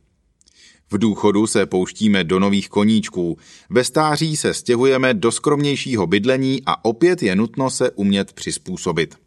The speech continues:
Jde-li vám učení dobře, budete mít v životě výhodu. Za třetí, učení, schopnost se učit,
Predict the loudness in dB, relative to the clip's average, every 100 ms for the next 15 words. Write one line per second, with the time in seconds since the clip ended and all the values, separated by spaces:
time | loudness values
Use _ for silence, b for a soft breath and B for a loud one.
0 | _ _ B B B B -2 2 4 4
1 | 4 4 2 -2 0 2 2 0 -2 0
2 | 0 0 -4 B -4 2 2 2 2 0
3 | -2 -2 0 2 2 0 -2 -4 -2 -2
4 | -2 -8 _ _ _ _ _ _ _ _
5 | _ b b b -8 -4 -4 -2 -4 0
6 | 0 0 -4 b b b b _ _ _
7 | -4 0 2 2 2 0 -2 -8 _ _
8 | -14 -2 0 2 0 -2 -8 -8 -6 -2
9 | -2 -2